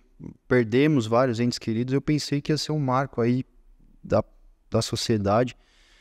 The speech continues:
pra melhorar, pra progredir, né, pra evoluir, enfim, espiritualmente pra quem acredita, né,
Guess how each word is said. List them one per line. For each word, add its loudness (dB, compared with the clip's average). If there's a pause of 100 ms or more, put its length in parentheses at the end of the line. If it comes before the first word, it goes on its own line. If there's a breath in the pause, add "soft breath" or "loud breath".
(180 soft breath)
pra -6
melhorar, 4
pra -4
progredir, 0
né, -2
pra 0
evoluir, 0
enfim, -2
espiritualmente 0
pra -6
quem -6
acredita, -2
né, -2